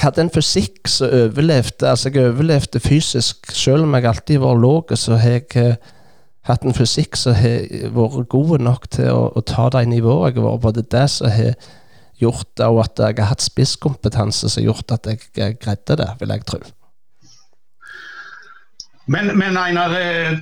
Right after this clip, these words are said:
Speaker 2: <clears throat> det er jo noe med den der, eh, altså Bryne litt før deg, hadde vi jo Jan Bø, eh, fra Varhaug, og så kom du,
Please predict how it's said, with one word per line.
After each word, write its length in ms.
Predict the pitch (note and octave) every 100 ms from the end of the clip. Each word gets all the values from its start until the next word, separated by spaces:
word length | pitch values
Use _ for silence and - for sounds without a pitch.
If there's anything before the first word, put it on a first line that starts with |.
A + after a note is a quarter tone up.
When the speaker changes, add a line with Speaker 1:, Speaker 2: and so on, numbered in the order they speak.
| -
Speaker 2:
<clears throat> 200 | C4 D#3+
det 80 | E3
er 120 | E3+
jo 80 | G#3+
noe 160 | E3+ C#3
med 140 | F3+ E3
den 80 | D3
der, 140 | C3+ C3 D#3+ D3+
eh, 540 | C#3+ C#3 C3+ B2+ A#2+
altså 220 | B2 A#2 A2
Bryne 380 | C3+ A2+ B2 D3 C3+ B2
litt 160 | C3 C#3
før 240 | - C3+ D3+
deg, 240 | C3+ A#2
hadde 300 | B2+ A#2+ A#2
vi 80 | C3
jo 80 | C3
Jan 380 | B2 A#2 A#2+ C3+ A#2+
Bø, 100 | A#2+ B2+
eh, 300 | C#3 A#2+ A#2+ A2+
fra 140 | B2 A#2+
Varhaug, 560 | A2+ F#2+ F2+ B2+ D#3
og 100 | C3
så 140 | A2+ A#2
kom 200 | A#2+ A2
du, 260 | A#2 D3+